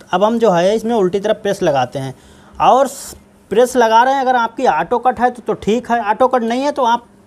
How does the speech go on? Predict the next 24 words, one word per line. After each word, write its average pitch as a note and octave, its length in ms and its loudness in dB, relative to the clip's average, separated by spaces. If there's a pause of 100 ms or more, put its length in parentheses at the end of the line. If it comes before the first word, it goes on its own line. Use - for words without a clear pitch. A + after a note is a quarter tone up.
कपड़े A#3+ 340 2
पे B3+ 80 2
लगा A3+ 240 2
के A3 100 -6
पहले E3 280 0
देख E3 220 -2
लें। G#3+ 120 -2
अगर G#3 180 0
आपको - 880 -2
लगाने F#3 520 0
में A3 160 -4
दिक्कत, F3 320 -4 (260)
पहली F3 220 4
बार G#3+ 120 6
लगा F#3+ 220 2
रहे G#3 80 2
हैं A#3+ 80 -4
तो A#3 100 -6
कपड़े A3 360 -2
पर A3+ 120 -2
लगाएं, F#3 300 -2
इस G3 100 -10
पर F3+ 120 -2
नहीं। D3+ 220 -2